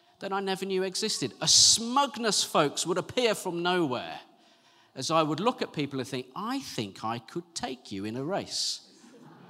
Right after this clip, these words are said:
And then sometimes I would look at other people and think, "They would definitely take me if I were to race them." But I began to focus a little bit more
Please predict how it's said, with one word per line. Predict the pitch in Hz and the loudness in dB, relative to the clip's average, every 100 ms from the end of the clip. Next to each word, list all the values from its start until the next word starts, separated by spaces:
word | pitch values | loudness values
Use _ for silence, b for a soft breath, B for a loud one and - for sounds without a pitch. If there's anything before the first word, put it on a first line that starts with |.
| - - - - - - - - - - - B B _ | -20 -20 -20 -20 -20 -20 -20 -20 -20 -20 -20 B B _
And | 165 175 | 0 2
then | 226 | 0
sometimes | - 277 247 220 190 175 - | 0 -2 2 2 4 0 2
I | 185 | 4
would | 185 190 | 4 2
look | 214 214 | 0 0
at | |
other | 196 196 | 0 -2
people | 196 208 208 165 | -2 -2 -2 -4
and | 135 | -4
think, | 143 127 - - _ _ _ 107 | -2 -2 -4 -18 _ _ _ -4
"They | 131 143 | 0 2
would | 143 139 | 0 -2
definitely | - 156 - 123 135 | -4 -4 -6 -8 -8
take | - 131 127 | -4 -4 -4
me | 120 123 107 - | -6 -6 -6 -8
if | 117 | -6
I | 117 | -2
were | 110 | -2
to | 104 110 | -4 -6
race | 110 107 95 - | -4 -4 -2 -4
them." | - 98 76 - _ _ _ _ _ B B B B - | -4 -12 -12 -16 _ _ _ _ _ B B B B 2
But | 208 | 6
I | 226 | 6
began | 240 277 339 | 2 2 2
to | 330 | 0
focus | 311 - 269 262 - 170 - | -2 2 2 0 -2 -2 -2
a | 185 | -2
little | 196 226 202 | -2 -2 -4
bit | 185 165 | -4 -2
more | 175 226 269 | -2 0 0